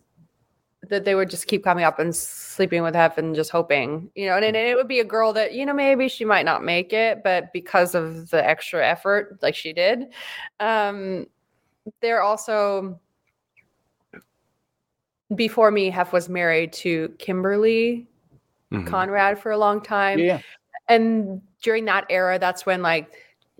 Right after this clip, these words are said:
Speaker 1: Pamela Anderson, Jenny McCarthy, like, those women kinda came through, and they didn't sleep with Hef 'cause,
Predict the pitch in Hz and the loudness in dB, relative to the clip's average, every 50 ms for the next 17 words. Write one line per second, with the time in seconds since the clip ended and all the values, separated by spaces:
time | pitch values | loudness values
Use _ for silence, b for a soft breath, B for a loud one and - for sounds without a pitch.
0 | - - 190 170 170 180 185 - 214 220 214 208 208 - 180 165 165 165 170 165 | -10 -2 0 0 0 0 0 2 2 2 2 2 0 -2 -4 -4 0 0 0 0
1 | 175 180 185 185 - 220 214 214 208 208 202 180 170 170 151 160 170 170 - - | 0 -2 -2 -2 2 2 2 2 0 -2 -6 -4 -2 2 2 0 0 -2 -8 -6
2 | - - 196 196 196 196 220 208 214 208 208 208 - 214 202 196 196 196 - 214 | 0 2 2 2 2 0 0 0 2 2 0 0 0 0 -2 -2 -2 -2 -2 -2
3 | 202 196 - - 190 196 202 196 196 196 196 196 B B B B B B B - | -2 -2 -2 -4 -2 0 2 2 2 0 0 -4 B B B B B B B -4
4 | 202 214 220 214 214 214 202 196 - - - 202 233 240 226 214 165 170 - - | -2 0 0 0 0 -2 -4 -8 -8 -4 4 4 4 6 4 2 -2 -2 -4 -4
5 | 196 180 - 156 - 170 135 139 - - - - _ - - 214 196 196 - | -4 -2 -2 -4 0 2 2 2 2 0 -6 -20 _ -4 -2 -2 -2 -2 -4